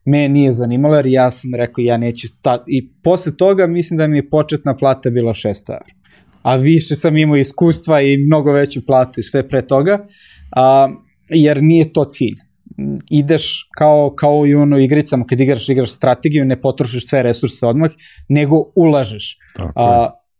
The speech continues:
Speaker 2: je.
Speaker 1: između ostalog, ko što i financije ulažeš, tako i treba da ulažeš i svoje vreme i znanje da bi u budućnosti,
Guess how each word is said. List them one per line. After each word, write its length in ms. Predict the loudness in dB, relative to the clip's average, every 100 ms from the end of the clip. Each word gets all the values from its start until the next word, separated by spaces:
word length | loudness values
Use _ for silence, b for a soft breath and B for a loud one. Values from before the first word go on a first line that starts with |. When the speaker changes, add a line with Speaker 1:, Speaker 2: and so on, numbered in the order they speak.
| -8
Speaker 2:
je. 80 | -2
Speaker 1:
između 320 | 0 0 0
ostalog, 220 | 0 -2 -2
ko 100 | 0
što 140 | 0
i 40 | 0
financije 600 | 0 2 2 0 2 4
ulažeš, 420 | 4 2 -2 -2
tako 240 | -2 -2
i 60 | -2
treba 240 | 0 0
da 100 | 2
ulažeš 440 | 2 2 -2 -6 -4
i 120 | -4
svoje 440 | -2 2 2 2 -2 _ -6
vreme 540 | -2 2 2 2 2
i 40 | 0
znanje 520 | 0 0 0 0 -4
da 280 | -2 0 0
bi 160 | 0
u 60 | -2
budućnosti, 1000 | -2 -2 0 0 -2 -4 -4 -4 -2